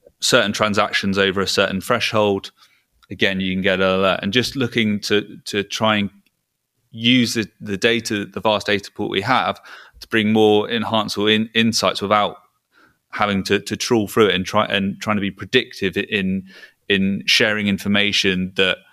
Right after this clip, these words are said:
travel managers, procurement, finance are gonna, uh, are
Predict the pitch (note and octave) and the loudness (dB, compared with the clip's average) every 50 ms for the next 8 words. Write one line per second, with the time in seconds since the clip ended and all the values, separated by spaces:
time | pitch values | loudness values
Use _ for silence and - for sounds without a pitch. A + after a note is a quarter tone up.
0 | _ _ _ _ _ _ - - G#2 G#2 G#2 G#2+ G2+ G2+ G2+ G2+ G2+ G2 G2 G2+ | _ _ _ _ _ _ -6 -2 0 2 2 2 2 2 2 2 2 0 2 2
1 | G2+ F#2+ F#2 - - - - - - G#2+ G#2 G2+ G2+ G2 G2 G2 G2 - - - | 2 2 2 -2 -8 -14 -6 0 2 2 2 4 2 2 2 0 -2 -6 -6 -2
2 | - G#2+ G#2 G2+ F#2+ F#2 F2+ F#2 - - - B2 A2+ G2 G2+ G2+ G2 F#2+ G2 - | 0 2 2 2 0 -2 -4 -4 -4 -4 -4 -4 -2 -2 0 0 0 0 -2 -4
3 | - A2+ - - _ _ _ _ _ _ _ - B2 B2 | -8 -12 -14 -14 _ _ _ _ _ _ _ -2 -2 -2